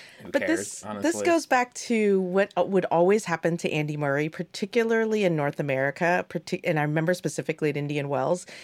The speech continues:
Speaker 2: he always got that disgusting one P M, like, noonish, like, dead heat,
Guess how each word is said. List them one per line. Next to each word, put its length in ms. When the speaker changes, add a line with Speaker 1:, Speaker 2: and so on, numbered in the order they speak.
Speaker 2:
he 380
always 540
got 500
that 400
disgusting 960
one 280
P 300
M, 500
like, 220
noonish, 720
like, 180
dead 300
heat, 760